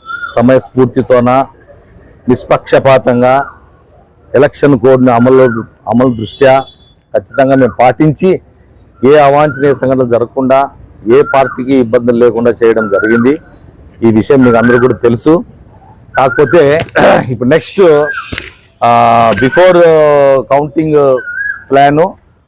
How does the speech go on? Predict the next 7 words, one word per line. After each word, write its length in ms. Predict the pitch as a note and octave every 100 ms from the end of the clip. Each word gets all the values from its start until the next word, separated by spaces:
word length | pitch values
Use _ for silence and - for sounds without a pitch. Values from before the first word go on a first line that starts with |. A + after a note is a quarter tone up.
| -
కౌంటింగ్ 360 | B2+ C#3+ C#3+ B2+
తర్వాత 420 | C3 C3+ B2 A#2+ - -
ఎలా 180 | A2+ C3+
అనేది 580 | C3+ B2 B2+ B2+ D#3 F#3+ _ _ A#2+
మేము 200 | A#2+ G2+
ప్లాన్ 260 | G#2+ A#2+ B2+
చేసుకుంటున్నాము. 720 | B2 - A2 A2 A2 A#2 E3